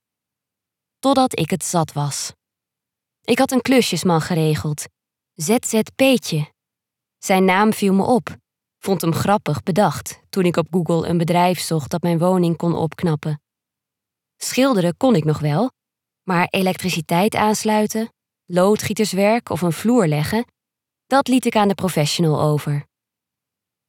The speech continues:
Het voordeel van thuiswerken was dat ik bij wijze van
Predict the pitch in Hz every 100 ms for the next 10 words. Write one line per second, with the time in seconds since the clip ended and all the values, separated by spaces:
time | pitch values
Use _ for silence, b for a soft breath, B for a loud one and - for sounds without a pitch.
0 | _ 196 - 269 269 185 175 175 165 214
1 | 233 165 156 160 151 220 B B B -
2 | 254 285 240 208 170 185 180 208 214 165
3 | 147 170 202 226